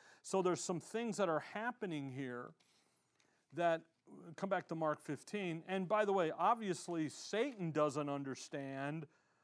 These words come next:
uh, uh, some things about the battle, because if he had known, Paul tells us, he would not have crucified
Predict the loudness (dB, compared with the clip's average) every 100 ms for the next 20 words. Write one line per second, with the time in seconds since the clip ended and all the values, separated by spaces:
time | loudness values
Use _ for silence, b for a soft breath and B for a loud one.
0 | b b -2 2 4 2 -2 -6 -8 -10
1 | -14 -12 -4 -4 0 0 2 2 6 6
2 | 6 -2 2 4 6 6 4 2 -2 b
3 | b b b b -4 2 4 4 4 0
4 | 0 0 2 4 4 2 -2 2 2 2
5 | 0 -4 -10 _ 2 2 2 0 0 0
6 | -4 -6 -10 _ -8 -4 -2 0 2 0
7 | 0 -4 -4 -4 -6 -6 -2 0 -2 -4